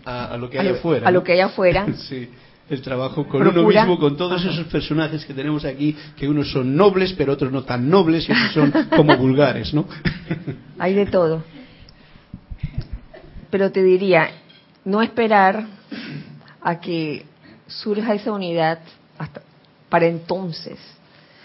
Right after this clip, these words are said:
Speaker 2: procurar la unidad afuera. Uno puede hacer esas cosas simultáneamente.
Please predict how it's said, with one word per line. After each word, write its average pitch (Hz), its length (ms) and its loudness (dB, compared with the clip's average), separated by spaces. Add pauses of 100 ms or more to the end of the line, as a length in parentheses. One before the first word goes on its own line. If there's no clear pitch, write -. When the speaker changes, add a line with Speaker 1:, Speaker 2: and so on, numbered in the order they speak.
(140)
Speaker 2:
procurar 180 560 0
la 185 80 0
unidad 170 340 -2
afuera. 175 520 -4
Uno 190 220 -4
puede 180 260 -2
hacer 180 300 -2
esas 180 200 -8
cosas 196 280 -12
simultáneamente. 160 1040 -10